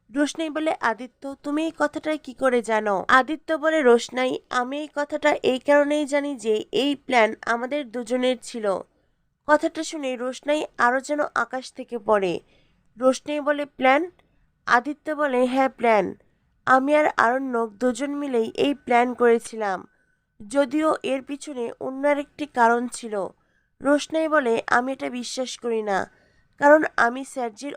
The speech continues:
অসুস্থতার রিপোর্ট দেখেছি।" রোশনাই বলে, "এটা কি করে সম্ভব? ওই রিপোর্টে স্যারজির নাম ছিল।" আদিত্য বলে, "সবটাই সাজানো নাটক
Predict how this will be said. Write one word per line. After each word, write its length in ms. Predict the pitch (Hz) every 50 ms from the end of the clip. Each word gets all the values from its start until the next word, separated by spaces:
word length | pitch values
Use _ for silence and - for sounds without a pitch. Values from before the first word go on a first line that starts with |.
| _ -
অসুস্থতার 680 | - 214 214 - 262 254 - - - 277 262 277 277 269 233
রিপোর্ট 380 | 226 247 233 - 254 262 254 - 262
দেখেছি।" 540 | 202 220 226 214 226 220 - - - 233 208 180 - _ _ _ _ - -
রোশনাই 500 | 269 269 294 302 285 - - 320 330 330
বলে, 260 | 269 320 311 277 233 233 - -
"এটা 220 | - 269 226 320
কি 160 | 311 - 311
করে 240 | 277 - 302 302 302 302
সম্ভব? 520 | - - 262 247 240 233 - 240 220 196 175 _ - - -
ওই 140 | - - 302 302
রিপোর্টে 520 | 247 226 262 262 - 294 302 294 - 269 233 220 220
স্যারজির 480 | - - 262 254 254 220 - 285 285
নাম 280 | 277 254 247 240 240 247 247 233
ছিল।" 260 | - - - 226 220 214 185 - - _ _ _ _ _ _ _ _ _ _ _ -
আদিত্য 380 | 254 254 254 277 294 - - - 311
বলে, 280 | 262 294 294 262 233 233 233
"সবটাই 500 | - - 269 262 262 _ - 302 311 302
সাজানো 480 | - - 269 240 240 220 262 269 269
নাটক 400 | 277 269 262 240 226 226 254 254